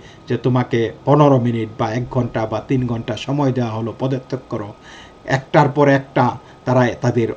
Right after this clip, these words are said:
অগণতান্ত্রিক, অসাংবিধানিক, অবৈধ পন্থায়, মানে গায়ের জোরে মাস্তানি করে,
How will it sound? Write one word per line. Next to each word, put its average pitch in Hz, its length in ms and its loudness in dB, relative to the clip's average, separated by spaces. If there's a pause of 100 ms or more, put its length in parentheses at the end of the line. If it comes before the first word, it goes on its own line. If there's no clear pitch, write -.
(180)
অগণতান্ত্রিক, 165 840 4 (420)
অসাংবিধানিক, 160 1040 4
অবৈধ 165 540 6 (640)
পন্থায়, 139 580 2 (480)
মানে 123 300 2 (120)
গায়ের 190 540 10
জোরে 139 320 0 (440)
মাস্তানি 190 540 6
করে, 151 300 2